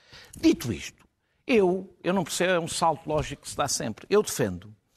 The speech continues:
que a nossa aliança militar deve ser europeia. Porque os interesses europeus são os da segurança da Europa. Eu não sei porque é que se dá sempre o salto para o exército europeu.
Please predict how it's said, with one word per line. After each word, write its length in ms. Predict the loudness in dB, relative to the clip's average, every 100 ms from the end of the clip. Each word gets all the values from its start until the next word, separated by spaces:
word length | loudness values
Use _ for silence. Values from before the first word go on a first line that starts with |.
| -20 _ _ _ _
que 120 | 0
a 20 |
nossa 280 | 2 0 0
aliança 760 | -2 -2 -4 -8 -10 -12 -18 -20 _ -18
militar 560 | -6 -2 -2 -2 -6 -10 _ -20 -20 -8
deve 160 | -4
ser 120 | -2
europeia. 500 | -2 -4 -6 -8 -10 _ _ _ _ _ _ _
Porque 180 | -14 -8
os 60 |
interesses 300 | -4 -4 -2
europeus 400 | -2 -2 -4 -6 -18 _ -4
são 300 | -2 0 -4 _
os 100 | -6
da 80 | -4
segurança 360 | -2 -2 -2 -4
da 120 | 0
Europa. 360 | 0 0 -6 -16 -20 -20 -20 -20 _ _ -4
Eu 60 | -2
não 80 | -2
sei 100 | -2
porque 120 | -4
é 20 |
que 60 | -2
se 60 |
dá 80 | -4
sempre 240 | -4 -4
o 40 | -6
salto 280 | -8 -10 -4
para 120 | -2
o 20 |
exército 520 | -2 -2 -4 -6 -10
europeu. 480 | -10 -8 -8 -6